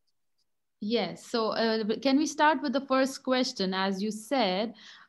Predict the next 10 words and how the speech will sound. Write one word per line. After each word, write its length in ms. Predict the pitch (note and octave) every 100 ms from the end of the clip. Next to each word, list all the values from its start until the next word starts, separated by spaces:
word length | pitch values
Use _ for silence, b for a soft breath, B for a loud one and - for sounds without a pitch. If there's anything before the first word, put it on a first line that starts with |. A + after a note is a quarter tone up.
| -
um, 480 | G3 G3 G3 G3+ - b b -
uh, 300 | G3 F#3+ -
the 580 | - F#3+ G3+ G3 G3 F#3+ F#3+
pers-, 340 | A#3+ A#3+ B3 - -
can 200 | C4 A#3+
we 160 | A#3+ B3
recognize 640 | B3 B3+ C4+ B3 B3 C4
people 440 | - A#3 A#3 B3+ A3
with 180 | G#3+ G#3
high, 520 | G3 A3 A3+ B3